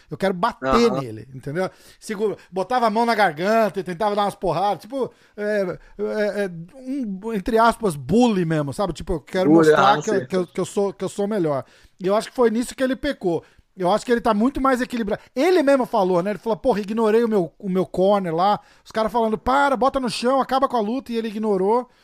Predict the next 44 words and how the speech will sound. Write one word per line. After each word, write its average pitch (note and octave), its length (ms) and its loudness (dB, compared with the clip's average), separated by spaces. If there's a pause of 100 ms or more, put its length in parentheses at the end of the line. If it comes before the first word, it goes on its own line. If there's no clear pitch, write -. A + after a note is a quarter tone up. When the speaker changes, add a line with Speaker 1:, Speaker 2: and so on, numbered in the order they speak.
(260)
Speaker 1:
E F3+ 60 -4
ele G3 60 0
já A#3 120 -2
falou, A#3 160 2
"Ah, G#3 80 4
isso A3+ 160 -4
não A#3 140 2
vai B3+ 100 4
acontecer A#3 540 0
agora, G#3+ 400 2
eu A3+ 40 2
vou, G#3 480 2 (380)
vou." F3 140 -2
Diz D3+ 100 -12
que - 80 -14
se B3+ 100 -4
aposenta, A#3 680 2
né? G#3+ 80 4
O G#3 60 4
Dana G#3+ 200 2
White A3+ 200 2
já C4+ 60 0
falou B3 260 0
que A3+ 200 -4 (360)
ele F#3 220 -2
acha G3+ 200 2
que A#3+ 60 -2
ele G#3+ 100 2
não A3 100 4
aposenta. G3 380 0
Ele D3+ 80 -4
falou, F3 140 -2
"Se - 100 -8
o F#3+ 40 0
Daniel G#3 280 0
ganhar, A3+ 440 0
ele B3+ 100 0
não A#3+ 140 0
aposenta, E3+ 440 -2
ele D#3+ 80 -8
deve F3 160 -2
fazer G3 180 -4
mais G3+ 240 -6
uma." D3 260 -8